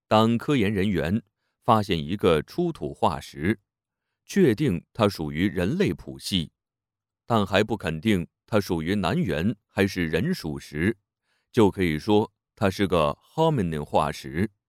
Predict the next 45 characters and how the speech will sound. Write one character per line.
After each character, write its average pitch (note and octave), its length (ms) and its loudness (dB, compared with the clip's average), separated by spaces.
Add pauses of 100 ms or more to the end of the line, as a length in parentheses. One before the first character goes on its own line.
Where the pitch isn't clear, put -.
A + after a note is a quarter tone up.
(460)
奇 A#2+ 240 -2
怪 E3 240 0
的 D#2 120 -8
是， D#2+ 280 -6 (600)
此 G2+ 280 0
词 G2+ 400 0
几 A#2 160 0
乎 G#2+ 240 2
不 G2+ 300 -4
见 A2+ 160 -4
于 D2+ 240 -2
中 E3+ 320 -2
文 D#2 180 -6
的 F2 120 0
论 E2+ 200 0
述。 E2 300 -2 (840)
原 G2+ 220 4
因 A2 160 2
之 G2+ 200 0
一， G#2 260 2 (540)
很 F#3 260 0
可 D#2+ 240 -2
能 D#2+ 320 -2
是 G#2 220 -4
在 E2+ 240 0
这 D3 200 0
类 E2 160 0
场 C#2 300 -8
合， E2 320 0 (480)
中 G3 220 2
文 E2+ 200 0
论 F2+ 220 2
述 E2+ 300 -2 (340)
一 G#2 160 2
般 G2+ 280 0
都 F#2+ 160 -2
以 D2 180 -6
最 A2 300 -2
简 D2 280 -6
单 A#2 240 -2
的 D#2+ 220 0 (100)
人 G2 360 -2
类 E3 100 0
一 D#2+ 300 -4
词 D#2+ 360 -4